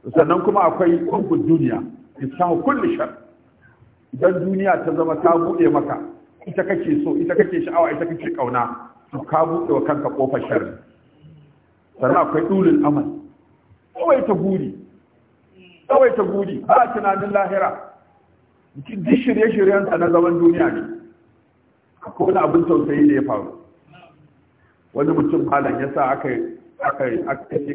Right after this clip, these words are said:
ƙaton fili, aka yi masa zane. Aka ɗebo ƙwararru masu zane.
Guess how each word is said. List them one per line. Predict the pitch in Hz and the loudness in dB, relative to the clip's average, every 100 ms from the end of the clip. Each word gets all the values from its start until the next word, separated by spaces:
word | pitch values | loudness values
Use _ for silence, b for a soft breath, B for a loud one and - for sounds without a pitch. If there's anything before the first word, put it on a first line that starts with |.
| 143 | 0
ƙaton | 175 - - - | 0 0 -8 -6
fili, | 127 - - | -4 -4 2
aka | - - | 2 2
yi | - | -4
masa | 294 - | -6 -2
zane. | - 135 - 170 - - - _ _ - _ _ _ _ _ _ _ _ _ | 0 0 0 -2 -4 -14 -20 _ _ -20 _ _ _ _ _ _ _ _ _
Aka | 330 339 | -6 -2
ɗebo | - 165 165 170 170 | 2 4 4 4 4
ƙwararru | 180 170 202 180 | 4 4 4 2
masu | 160 156 170 | 2 2 0
zane. | 135 113 104 | 0 -2 -8